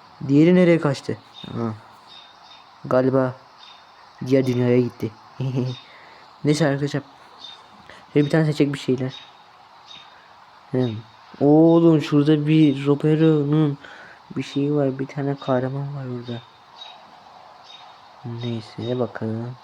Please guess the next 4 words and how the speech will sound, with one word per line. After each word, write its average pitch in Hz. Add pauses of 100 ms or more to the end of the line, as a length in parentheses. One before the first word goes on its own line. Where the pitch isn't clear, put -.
(140)
Bunlar 123
ne? 113 (2750)
E, 127 (100)
hepsi 135